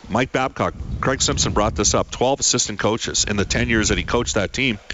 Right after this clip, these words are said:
That team made the playoffs every year. So you get a little bit different dynamic there. So I'm from the school, Reed, where I believe the Oilers stay the course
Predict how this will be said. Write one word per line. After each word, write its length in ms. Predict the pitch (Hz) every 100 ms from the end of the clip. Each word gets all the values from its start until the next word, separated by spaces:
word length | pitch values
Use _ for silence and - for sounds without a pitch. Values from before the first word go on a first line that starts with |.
| -
That 140 | 120 -
team 160 | 147
made 140 | 127 110
the 60 |
playoffs 580 | - - 170 135 82 -
every 220 | 90 71
year. 160 | 60 - - - - -
So 160 | - 113
you 120 | 117
get 140 | 139
a 40 | 139
little 180 | 135 120
bit 140 | 117
different 300 | 113 110 110
dynamic 440 | 98 92 92 92
there. 240 | 87 82 78
So 300 | - 95 82 - - - - - - - - -
I'm 180 | 113 135
from 160 | 147 139
the 80 | 110
school, 540 | - 117 110 107 95 - -
Reed, 280 | 95 107 104
where 340 | 95 95 95 87 - - -
I 140 | 92 104
believe 280 | 104 101
the 120 | 92 98
Oilers 640 | 95 95 87 - - - -
stay 260 | - 123
the 100 | 110
course 560 | 117 - 98 98 - -